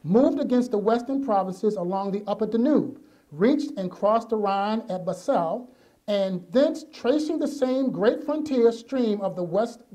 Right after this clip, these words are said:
west down to Bel-, Belgium, made its valley one scene of desolation and woe. He was repulsed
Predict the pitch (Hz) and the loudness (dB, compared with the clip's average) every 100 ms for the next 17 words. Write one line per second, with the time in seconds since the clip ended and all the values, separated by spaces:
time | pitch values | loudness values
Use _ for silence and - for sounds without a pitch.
0 | - 151 151 254 277 - 170 147 190 240 | -20 -8 0 0 0 -8 -14 -6 -4 -2
1 | - 247 254 285 277 208 302 269 170 160 | -4 0 2 2 0 0 4 4 2 -8
2 | - - _ 165 208 226 240 240 202 202 | -14 -20 _ -2 4 6 6 2 -4 -6
3 | 143 226 240 226 226 - _ 147 202 285 | -2 0 2 2 0 -6 _ 0 2 4
4 | 302 - 262 262 247 160 139 208 220 247 | 2 0 0 2 0 -4 -2 -2 0 0
5 | 220 214 208 214 214 175 175 175 156 175 | 2 0 -2 -6 -6 -6 -6 -6 -4 -4
6 | 190 135 - _ _ _ _ _ _ _ | -4 -6 -16 _ _ _ _ _ _ _
7 | _ _ _ _ _ _ 269 269 233 190 | _ _ _ _ _ _ 4 6 6 4
8 | 214 - 262 285 294 | 2 2 4 4 2